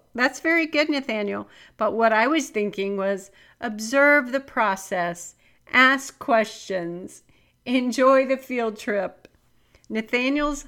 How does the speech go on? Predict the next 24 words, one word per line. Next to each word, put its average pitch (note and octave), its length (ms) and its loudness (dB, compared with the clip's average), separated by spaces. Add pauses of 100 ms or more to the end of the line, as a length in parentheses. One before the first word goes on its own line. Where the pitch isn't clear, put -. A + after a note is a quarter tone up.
(140)
little A#3 440 0
list G#3 340 -2
summed G#3+ 340 -2
up F#3+ 200 -2
traditional F#3+ 600 -6
parenting. E3 640 -10 (300)
No G3 200 -2
hitting. F#3+ 440 -6 (640)
Stay G3 300 -4
in G3+ 80 -2
your A3 120 -4
seat. A3 440 -8 (320)
Don't F#3 240 -6
push. - 420 -4 (160)
Don't G3 220 -4
hit, - 340 -4 (220)
et - 100 -14
cetera. - 420 -4 (760)
Obviously, A#3 960 2
we A3+ 320 -4
want A3+ 400 0
our G3+ 220 2
kids G3+ 560 -2
to G3+ 500 2